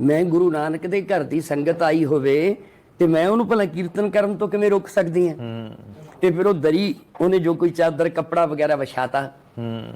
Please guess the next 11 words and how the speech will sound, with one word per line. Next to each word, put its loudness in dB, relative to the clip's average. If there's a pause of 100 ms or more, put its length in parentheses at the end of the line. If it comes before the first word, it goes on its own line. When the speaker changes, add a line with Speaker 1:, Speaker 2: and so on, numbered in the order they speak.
(420)
Speaker 1:
ਤੇ 2
ਉੱਥੇ 2 (540)
ਮੂਹਰੇ 2
ਸੱਤਾ -2
ਤੇ -4
ਬਲਵੰਡ 2
ਜੀ, -2 (320)
Speaker 2:
ਹਾਂ। -4
Speaker 1:
ਉਹ 2
ਬਿਠਾ 0
ਲਏ। -2